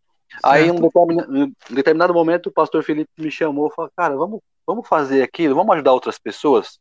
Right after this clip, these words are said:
Speaker 1: da mesma forma que a gente foi ajudado, vamos lançar isso, tratar dessas pessoas?" Aí eu
Speaker 2: Excelente.
Speaker 1: falei, falei pra ele assim, "Vamos, cara, mas vamos fazer de uma coisa, vamos fazer uma coisa mais, é,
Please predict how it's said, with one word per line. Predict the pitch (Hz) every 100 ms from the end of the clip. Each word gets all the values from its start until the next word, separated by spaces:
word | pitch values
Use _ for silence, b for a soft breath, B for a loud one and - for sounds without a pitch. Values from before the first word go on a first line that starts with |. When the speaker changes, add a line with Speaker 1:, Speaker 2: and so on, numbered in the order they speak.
| -
Speaker 1:
da | 120
mesma | 139
forma | 135 131 127
que |
a | 120
gente | -
foi | 113
ajudado, | 101 113 117 98 -
vamos | 160 156 - _ _ -
lançar | 127 120 147 135
isso, | 147 - - - _ _ _ -
tratar | 127 - 139
dessas | 127 113 -
pessoas?" | 107 - 135 98 _ _ _ _ -
Aí | 151
eu |
Speaker 2:
Excelente. | 156 165 165 147
Speaker 1:
falei, | 165 156 160 - _ _
falei | 139 147
pra | 147 143
ele |
assim, | 139 147 107 _ _ _
"Vamos, | 180 214 180
cara, | - 117 123
mas | 135
vamos | 208
fazer | 226 196
de | 160
uma | 147
coisa, | - 147 139
vamos | 107 165 -
fazer | 165
uma | 147
coisa | - 135 123
mais, | 117 127 104 - - _ _ _ _ _
é, | 113 110 107 104 98 92